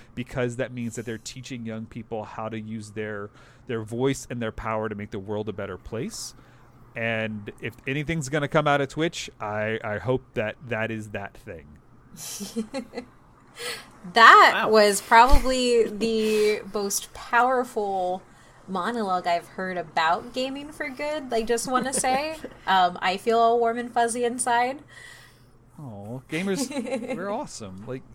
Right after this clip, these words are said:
Speaker 1: you, do you ever see the stats on, like, people, like, gamers that play truly evil characters in video games? Like, no
Speaker 2: No.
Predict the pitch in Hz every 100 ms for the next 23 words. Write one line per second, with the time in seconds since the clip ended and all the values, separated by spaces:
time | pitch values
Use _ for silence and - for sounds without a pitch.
0 | - 156 - - 349 349 330 - - -
1 | - - - - - 151 233 311 233 180
2 | - 151 165 170 147 131 - 147 156 151
3 | 139 131 120 131 131 135 120 117 - -
4 | 120 120 - 120 120 113 107 104 101 110
5 | 95 92 98 107 113 113 123 - 107 98
6 | 120 117 440